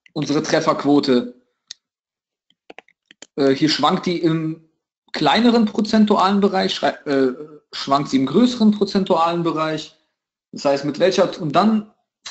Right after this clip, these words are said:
fangen Sie an, mit den Ergebnissen, die Sie aus den Simulationen haben, zu simulieren und dann sagen, und dann am Ende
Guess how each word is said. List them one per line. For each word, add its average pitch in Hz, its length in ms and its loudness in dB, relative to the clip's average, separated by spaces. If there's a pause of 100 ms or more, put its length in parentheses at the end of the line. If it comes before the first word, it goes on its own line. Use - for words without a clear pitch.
(640)
fangen 160 340 -2
Sie 156 120 -2
an, 190 220 2
mit 180 160 -2
den 170 200 0
Ergebnissen, 202 800 0
die 156 200 -8
Sie 151 160 -2
aus 143 240 -4
den 131 220 0
Simulationen 139 680 0
haben, 175 260 -2
zu 180 140 -14
simulieren 147 580 -4
und 127 80 -14
dann 131 160 -8
sagen, 139 320 -4
und 139 120 -6
dann 185 200 2
am 147 120 -2
Ende 226 420 -2